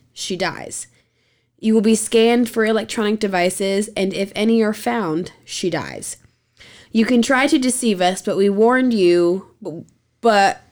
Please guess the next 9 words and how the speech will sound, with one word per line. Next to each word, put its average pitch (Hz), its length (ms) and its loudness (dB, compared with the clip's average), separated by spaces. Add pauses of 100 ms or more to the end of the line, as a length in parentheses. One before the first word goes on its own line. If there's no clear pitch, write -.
(240)
uh, 180 200 -8 (180)
but 196 280 -2
be 247 180 4
warned 170 720 0 (200)
that 196 180 -2
we 214 180 2
are 214 140 4
familiar 214 920 2
with 185 440 0